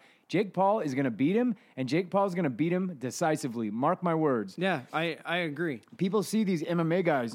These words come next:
Speaker 1: <clears throat> and go, "Oh, he, Tyron's knocked these people out." Yeah.
Speaker 2: In an M M A fight.
Speaker 1: When,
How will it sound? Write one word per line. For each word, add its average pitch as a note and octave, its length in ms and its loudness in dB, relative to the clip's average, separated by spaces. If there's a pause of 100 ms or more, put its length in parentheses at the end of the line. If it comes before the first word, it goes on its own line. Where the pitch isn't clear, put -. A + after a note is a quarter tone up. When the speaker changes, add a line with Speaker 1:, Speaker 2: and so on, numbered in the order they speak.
Speaker 1:
<clears throat> - 60 -20
and F3 220 0
go, E3+ 120 2
"Oh, F#3 300 2
he, F3+ 220 -2 (180)
Tyron's F#3 400 0
knocked F3+ 300 -2
these F#3 140 -4
people F#3+ 280 -2
out." F#3+ 240 -2
Yeah. F3+ 240 0 (560)
Speaker 2:
In G#3+ 140 2
an G#3 140 2
M G#3 160 2
M F#3 100 2
A G#3+ 140 2
fight. C#3+ 260 -6
Speaker 1:
When, F3 300 4